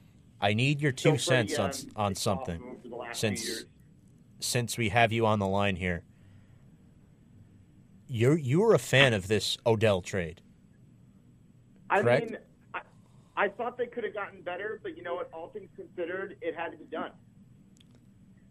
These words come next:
Speaker 1: Yeah. I completely agree, and I definitely like what the Giants got in return.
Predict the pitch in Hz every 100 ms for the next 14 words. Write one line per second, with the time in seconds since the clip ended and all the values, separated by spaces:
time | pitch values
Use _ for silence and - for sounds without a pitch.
0 | _ _ - 101 92 - - - - -
1 | - - - - - 101 110 104 117 110
2 | 107 98 104 113 113 - 92 90 90 90
3 | 90 - 92 90 104 98 107 98 98 -
4 | 92 87 98 92 92 - 98 92 90 87
5 | - 104 95